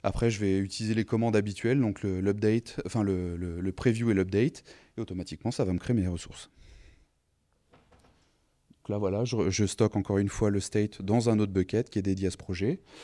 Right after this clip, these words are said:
Je fais la, le preview, donc là, il me dit qu'il va me créer une instance. Et là, donc, euh, ensuite, après, je fais l'update et ça me crée la, ça me crée l'instance. Donc, rien de bien, euh, bien compliqué.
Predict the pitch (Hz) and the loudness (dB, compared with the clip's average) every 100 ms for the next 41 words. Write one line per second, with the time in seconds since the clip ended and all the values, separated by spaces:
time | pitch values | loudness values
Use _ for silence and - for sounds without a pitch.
0 | - - - _ _ 131 117 127 143 120 | -20 -20 -20 _ _ -4 0 2 4 4
1 | 107 107 123 - 117 110 165 202 - 117 | 4 4 2 2 0 0 0 -2 -4 -4
2 | 110 120 110 120 110 104 101 107 98 90 | 2 2 2 0 0 2 0 0 0 0
3 | 110 143 - - - - _ 107 107 110 | -2 -2 -4 -14 -20 -20 _ -2 0 0
4 | 104 101 95 - 117 104 - 110 151 113 | 0 -2 -4 -4 -4 -2 -2 -2 2 2
5 | 98 104 139 - - - - 101 - 117 | 4 4 4 -2 -8 -8 -2 -2 -2 -4
6 | 117 90 85 90 - 95 90 110 92 - | -2 -2 -4 -8 -6 -6 -4 -4 -4 -8
7 | - - _ 101 95 104 104 104 98 92 | -16 -20 _ -14 -10 -6 -4 -4 -4 -4
8 | 92 98 107 98 104 98 - | -6 -6 -6 -4 -8 -8 -16